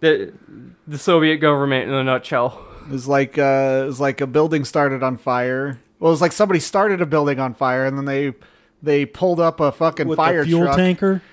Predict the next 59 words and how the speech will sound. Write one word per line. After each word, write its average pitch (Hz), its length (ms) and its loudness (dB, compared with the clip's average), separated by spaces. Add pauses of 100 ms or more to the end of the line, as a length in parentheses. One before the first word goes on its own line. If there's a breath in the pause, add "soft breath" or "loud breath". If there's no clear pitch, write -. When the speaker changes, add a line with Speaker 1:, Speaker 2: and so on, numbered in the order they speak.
Speaker 2:
Yeah, 180 380 0
well, 170 180 2
then 202 100 0
they 208 100 2
pulled 208 240 0
up 202 140 0
a 175 60 -2
fire 214 320 2
truck, 143 320 -2
and 151 100 -4
instead 180 240 0
of 180 80 0
hooking 175 340 -2
it 165 120 2
up 165 180 0
to, 170 80 -4
like, 151 240 0
a 143 140 2
water, 147 400 2
they 135 120 0
hooked 175 240 -2
it 156 80 0
up 151 180 0
to 151 120 -2
a 131 60 -2
fucking 151 400 -4
fuel 185 360 0
line 131 480 0 (320 soft breath)
and 151 140 -4
just 151 180 -2
started 151 460 0
spraying 156 460 0
more 156 200 2
and 151 120 0
more 147 180 2
fuel 180 380 0
on 117 180 0
it. 127 260 -8
Speaker 3:
Oh 190 120 -2
my 208 100 0
God, 202 400 0
how, 180 200 -2
why 196 180 0
is 220 160 -2
it 190 100 -6
spreading? 226 640 -2 (140)
Speaker 2:
And 135 80 -4
Speaker 3:
I 135 60 -2
can't - 20 -4
Speaker 2:
then 151 220 0
Speaker 3:
believe 185 380 0
this. 143 380 -4
Speaker 2:
And 151 100 -2
then 170 140 0
threw 175 180 2
a 175 40 4
bunch 170 240 0
of 151 80 -6
fireworks 170 800 0